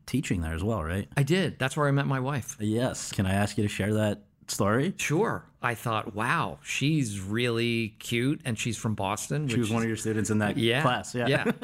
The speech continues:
Speaker 1: <laughs>
Speaker 2: And it's, it sounds a lot creepier than
Speaker 1: No,
Speaker 2: it is.
Speaker 1: no,
Speaker 2: You know,
Speaker 1: no,
Speaker 2: she,
Speaker 1: no.
Speaker 2: she's four years younger than I am,
Speaker 1: Right.
Speaker 2: and, you know, we,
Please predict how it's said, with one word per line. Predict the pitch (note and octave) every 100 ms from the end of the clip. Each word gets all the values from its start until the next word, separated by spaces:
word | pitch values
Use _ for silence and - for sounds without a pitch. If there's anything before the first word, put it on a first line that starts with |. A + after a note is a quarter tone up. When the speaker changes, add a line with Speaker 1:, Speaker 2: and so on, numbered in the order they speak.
| -
Speaker 1:
<laughs> | - G3
Speaker 2:
And | G3
it's, | G3+ -
it | G#3+ F3+
sounds | G3+ G#3+ E3+
a |
lot | D3 C#3+
creepier | - D#3 - B2 A2
than | E3
Speaker 1:
No, | F3 F#3+ F3+
Speaker 2:
it | D#3
is. | -
Speaker 1:
no, | E3
Speaker 2:
You |
know, | C#3+
Speaker 1:
no, | C3
Speaker 2:
she, | C3 F3+ G3 F#3+
Speaker 1:
no. |
Speaker 2:
she's | D#3 F3+
four | D3+ D#3+ D#3+
years | D3+ C3 A#2
younger | A#2+ A2+ G#2
than | G2+
I | F#2+ F#2+
am, | F2+ F#2
Speaker 1:
Right. | F#2+ G2
Speaker 2:
and, | G2+
you | A#2+
know, | G#2 G2
we, | G2+ G#2+ A2+